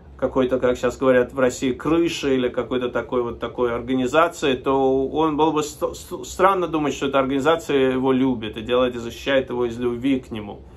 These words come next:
Так вот, эта ментальность, к сожалению,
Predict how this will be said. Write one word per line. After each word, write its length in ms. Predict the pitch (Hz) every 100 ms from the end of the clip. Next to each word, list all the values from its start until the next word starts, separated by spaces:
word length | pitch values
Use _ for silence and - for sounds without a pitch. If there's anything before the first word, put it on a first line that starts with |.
| - - - - -
Так 180 | 147 143
вот, 380 | 180 214 - - -
эта 260 | 175 202
ментальность, 840 | 196 185 165 190 226 226 208 185 -
к 40 |
сожалению, 1040 | - 151 131 151 175 190 185 170 147 143